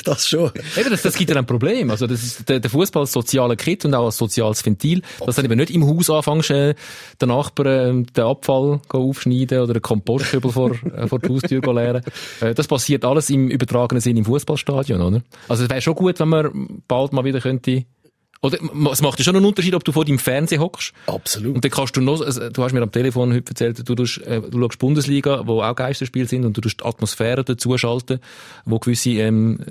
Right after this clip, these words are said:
Speaker 2: übertragende Sender anbieten. Ähm, das ist sicher auch okay als Erlebnis, aber hat nicht die gleiche psychosoziale, ähm, psychohygienische Wirkung.
Speaker 1: Niemals. Also, eben, das macht's erträglich. Also sonst eben,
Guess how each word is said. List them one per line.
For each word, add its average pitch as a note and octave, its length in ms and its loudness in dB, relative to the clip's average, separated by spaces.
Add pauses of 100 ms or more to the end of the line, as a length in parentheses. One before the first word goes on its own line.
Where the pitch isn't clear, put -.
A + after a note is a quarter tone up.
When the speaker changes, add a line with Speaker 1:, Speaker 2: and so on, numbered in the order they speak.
(140)
Speaker 2:
übertragende A2+ 580 -2
Sender A2+ 440 0
anbieten. A#2 560 -2 (640)
Ähm, A2 240 0
das A2 160 -2
ist - 160 0
sicher D3+ 300 0
auch C#3+ 260 0
okay C#3 300 -2
als C3+ 120 0
Erlebnis, B2+ 400 0
aber A#2 200 0
hat G#2 80 -2
nicht A2+ 180 -2
die B2+ 60 -2
gleiche A#2+ 400 0 (460)
psychosoziale, A#2+ 760 -2
ähm, A2+ 400 2
psychohygienische A#2+ 960 0
Wirkung. F#2+ 260 0
Speaker 1:
Niemals. A#2 800 -4
Also, F#2+ 300 -4 (140)
eben, B2 220 -2
das A2+ 180 -2
macht's B2+ 300 -2
erträglich. G#2 580 -4
Also G2+ 180 -4
sonst C3 320 -2
eben, A#2+ 300 -2